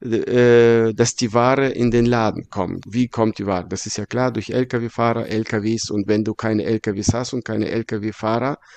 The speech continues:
dann bleibt die Ware stehen und, äh,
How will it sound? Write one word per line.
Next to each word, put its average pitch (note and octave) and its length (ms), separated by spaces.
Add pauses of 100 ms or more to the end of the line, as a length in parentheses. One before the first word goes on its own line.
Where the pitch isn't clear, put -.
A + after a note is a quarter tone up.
(280)
dann A#2 720
bleibt A#2 360
die A#2 280
Ware A2+ 400
stehen C3 380
und, B2 320
äh, A#2+ 240